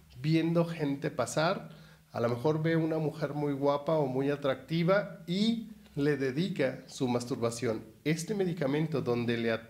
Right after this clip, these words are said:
le ataque su necesidad, lo va a hacer. No importa que sea en público, siempre y cuando él se sienta, por darte un ejemplo, como solo en su banca. Bueno, espero que esta videocharla te haya gustado.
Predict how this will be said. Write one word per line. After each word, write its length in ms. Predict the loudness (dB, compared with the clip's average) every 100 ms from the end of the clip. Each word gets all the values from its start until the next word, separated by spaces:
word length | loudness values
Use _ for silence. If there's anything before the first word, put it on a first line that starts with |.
| -8
le 260 | 0 2
ataque 800 | 2 0 -2 -2 -2 -6 -8 -10 -20 -20 -20 _ _
su 300 | -10 0 2
necesidad, 1120 | 4 2 -2 -4 -6 -4 0 2 2 0 -8 -4
lo 200 | 0 2
va 80 |
a 40 | 0
hacer. 460 | 0 -2 -2 -8 -8
No 180 | 0 2
importa 760 | 2 0 0 0 0 -4 -6 -6
que 100 | -6
sea 160 | -4
en 140 | -4 0
público, 540 | 2 2 0 -2 -2
siempre 380 | -6 -6 -4 -6
y 20 |
cuando 400 | -4 -2 -2 -2
él 100 | -2
se 140 | -2 -4
sienta, 560 | -4 -2 -2 -4 -8 -10
por 180 | -6 -4
darte 200 | -4 -2
un 40 |
ejemplo, 300 | -4 -2 -4
como 180 | -4 -4
solo 340 | -2 -2 0
en 80 | -2
su 140 | -6 -8
banca. 380 | -8 -8 -14 -16 -20 -20 -20 -20 -20 _
Bueno, 520 | 2 2 4 2 0 -6
espero 500 | -6 -4 -2 -2 0
que 140 | 0 -2
esta 500 | 0 0 0 -2 -12 -20 -6
videocharla 600 | 0 0 0 0 0 -2
te 100 | 0
haya 200 | 0 0 -2
gustado. 640 | -6 -2 2 2 0 -4